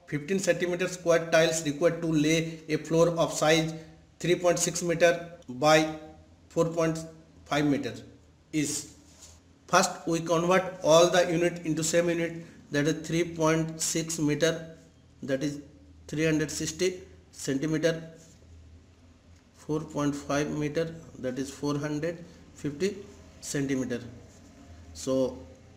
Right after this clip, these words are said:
area of floor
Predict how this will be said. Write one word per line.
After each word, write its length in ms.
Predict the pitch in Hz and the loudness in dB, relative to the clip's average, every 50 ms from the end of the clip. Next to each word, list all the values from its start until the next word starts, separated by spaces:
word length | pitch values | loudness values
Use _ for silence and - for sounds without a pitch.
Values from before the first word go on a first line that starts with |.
| - | -8
area 540 | 139 143 139 156 160 165 156 151 151 - - - - - - - - - - - - - - - - - - - - - - - - - - - - - - - - - | -4 -4 -2 0 2 2 2 2 2 -2 -6 -12 -18 -20 -20 -20 -20 -20 -20 -20 -20 -20 -20 -20 -20 -20 -20 -20 -20 -20 -20 -20 -20 -20 -20 -20 -20 -20 -20 -18 -10 -6
of 260 | 135 139 135 139 - - | -4 -4 -4 -4 -6 -6
floor 260 | - 143 151 160 165 | -2 0 0 0 0